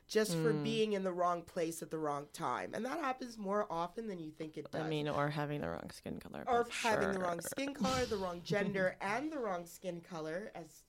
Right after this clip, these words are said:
Speaker 1: Indigenous women like
Speaker 2: Yeah.
Speaker 1: we're talking about.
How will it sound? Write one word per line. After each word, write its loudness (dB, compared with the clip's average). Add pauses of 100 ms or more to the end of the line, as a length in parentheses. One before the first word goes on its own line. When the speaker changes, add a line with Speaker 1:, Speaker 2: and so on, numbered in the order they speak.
Speaker 1:
Indigenous -10
women -8
like 0
Speaker 2:
Yeah. 8
Speaker 1:
we're -6
talking -8
about. -6